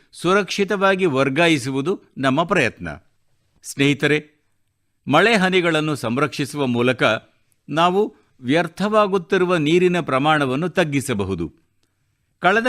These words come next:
ಕೆಲವು ವರ್ಷಗಳಲ್ಲಿ ಈ ಅಭಿಯಾನದಡಿ ದೇಶದ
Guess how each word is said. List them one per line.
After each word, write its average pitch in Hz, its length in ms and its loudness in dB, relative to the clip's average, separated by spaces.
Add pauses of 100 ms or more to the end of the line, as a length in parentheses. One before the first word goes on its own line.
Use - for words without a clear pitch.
ಕೆಲವು 180 360 0
ವರ್ಷಗಳಲ್ಲಿ 143 840 0 (340)
ಈ 165 260 -4 (120)
ಅಭಿಯಾನದಡಿ 170 880 0
ದೇಶದ 165 560 0